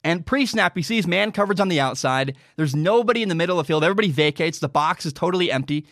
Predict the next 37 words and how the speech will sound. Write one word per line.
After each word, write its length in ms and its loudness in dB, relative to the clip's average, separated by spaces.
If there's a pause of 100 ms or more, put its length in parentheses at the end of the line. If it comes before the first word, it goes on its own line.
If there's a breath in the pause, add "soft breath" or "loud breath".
(160 soft breath)
meaning 200 0
the 60 2
middle 200 4
of 20 2
the 80 -2
field, 180 2
there's 160 0
nobody 640 0 (480 soft breath)
prepared 680 0 (120)
to 120 -2
guard 360 2
the 60 -4
quarterback 460 0
if 120 -2
Joe 220 4
Burrow 180 2
runs. 400 -2 (260 soft breath)
Joe 220 2
Burrow 260 2
realizes 580 2
this. 140 0
He 100 -2
snaps 320 -2
the 60 -4
ball, 300 0 (200 loud breath)
takes 340 0
off 160 2
up 100 -2
the 60 0
middle, 200 2
runs 240 0
for 100 -2
a 40 -2
touchdown. 380 0
And 100 0
you're 100 2
like, 240 0